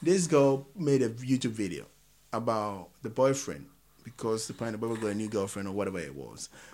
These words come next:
And then she was insulting the guy, saying that he even taught the guy how to, you know, do the bedroom kung fu. Even the guy don't know how, like, even he go buy boxes for the guy and all this nonsense, right?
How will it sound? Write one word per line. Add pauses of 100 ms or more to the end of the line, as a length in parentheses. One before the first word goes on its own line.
(160)
And
then
she
was
insulting
the
guy,
saying
that
he
even (240)
taught
the
guy
how
to,
you
know, (400)
do
the
bedroom
kung
fu. (260)
Even
the
guy
don't
know
how,
like, (140)
even
he
go
buy
boxes
for
the
guy
and
all
this
nonsense,
right?